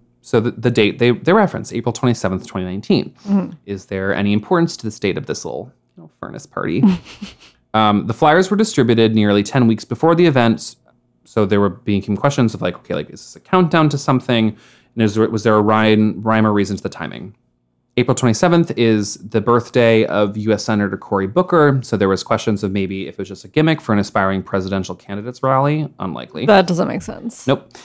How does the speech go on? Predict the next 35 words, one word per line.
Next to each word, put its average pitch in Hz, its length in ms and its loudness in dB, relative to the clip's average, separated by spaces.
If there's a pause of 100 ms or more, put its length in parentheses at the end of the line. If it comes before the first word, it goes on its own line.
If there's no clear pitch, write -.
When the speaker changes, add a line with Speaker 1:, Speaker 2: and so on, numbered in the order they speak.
(260)
Speaker 1:
Um, 135 640 6
Speaker 2:
<laughs> - 1120 2
Speaker 1:
a 156 140 2
lot 135 220 4
of 107 80 2
Reddit 90 240 0
doesn't 90 200 -6
make - 140 -16
sense. - 240 -12
Speaker 2:
Okay, - 220 -2
great. - 220 -10 (580)
Speaker 1:
Um, 117 280 4
there 110 140 4
are 107 60 4
also 113 260 2
some 110 220 -2
other, 107 380 2 (480)
uh, 101 360 2
famous 107 440 -2
birthdays 165 840 0
on 123 100 2
this 139 140 2
day, 143 160 4
including 107 400 2
Ulysses 95 400 -4
S. 82 140 -10
Grant, 151 360 2 (340)
Casey - 300 -4
Kasem, 139 680 2
Coretta 101 320 0
Scott - 260 -4
King, 139 400 0 (600)
um, 95 440 -4 (380)
Ace 120 320 2
F-, - 240 -20